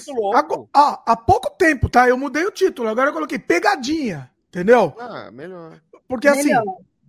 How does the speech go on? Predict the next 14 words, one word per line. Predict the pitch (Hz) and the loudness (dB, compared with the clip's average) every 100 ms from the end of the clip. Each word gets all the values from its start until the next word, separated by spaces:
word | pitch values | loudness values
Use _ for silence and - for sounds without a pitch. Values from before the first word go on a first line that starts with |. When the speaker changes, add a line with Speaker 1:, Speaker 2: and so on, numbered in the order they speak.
| - | -8
Speaker 2:
mas | 359 554 | -4 0
não | |
adianta, | 587 494 285 330 262 180 | 2 2 4 2 0 -6
tá? | 233 254 | -8 -8
Não | 320 | -8
adianta, | 311 240 233 175 | -6 -6 -8 -10
já | 226 | -10
me, | 285 247 | -8 -8
já | 247 | -6
me | 247 | -6
odeiam | 190 180 214 196 170 | -6 -4 -4 -4 -8
também, | 180 185 214 180 | -12 -10 -10 -12
a | 170 | -14
vida. | 165 | -18